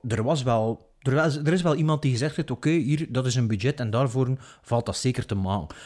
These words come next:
Want dat is zich ook vertaald natuurlijk in hoe dat creature eruit ziet, allee, de alligatorton,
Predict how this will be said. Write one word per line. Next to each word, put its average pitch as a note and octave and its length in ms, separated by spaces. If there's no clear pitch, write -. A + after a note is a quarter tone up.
Want B2+ 120
dat D3 80
is - 40
zich B2 180
ook D#3 200
vertaald D3 420
natuurlijk E3 440
in B2+ 140
hoe B2+ 160
dat - 220
creature E3 400
eruit C#3+ 220
ziet, - 200
allee, F#2 120
de F2+ 100
alligatorton, A2+ 840